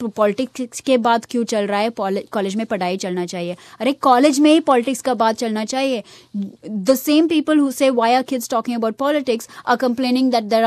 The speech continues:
aren't any youngsters in politics today। If you want young people out there in politics, give them the right to dissent। Um, get youngsters to ask questions। I feel young people are not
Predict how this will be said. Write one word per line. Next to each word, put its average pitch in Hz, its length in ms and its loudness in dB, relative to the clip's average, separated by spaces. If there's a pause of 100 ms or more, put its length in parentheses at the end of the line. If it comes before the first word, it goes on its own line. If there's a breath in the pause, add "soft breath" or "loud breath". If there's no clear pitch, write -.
aren't 233 220 0
any 226 200 0
youngsters 202 360 -4
in 208 120 -6
politics 254 380 -4
today। 165 260 -8 (340 loud breath)
If 254 160 -2
you 294 220 4
want 262 300 2
young 240 260 0 (100)
people 247 340 2 (160)
out 220 260 0
there 214 180 -2
in 208 120 -6
politics, 208 540 -4
give 233 140 0
them 233 180 0
the 202 120 -4
right 190 240 -6
to 196 80 -4
dissent। 175 500 -6 (500 soft breath)
Um, 196 340 -2 (460)
get 311 140 2 (280)
youngsters 226 480 0
to - 60 -4 (140)
ask 202 240 -6 (100)
questions। 185 420 -4
I 196 220 -6
feel 247 160 2 (220)
young 214 280 0
people 220 240 -4
are 190 220 -4
not 214 140 0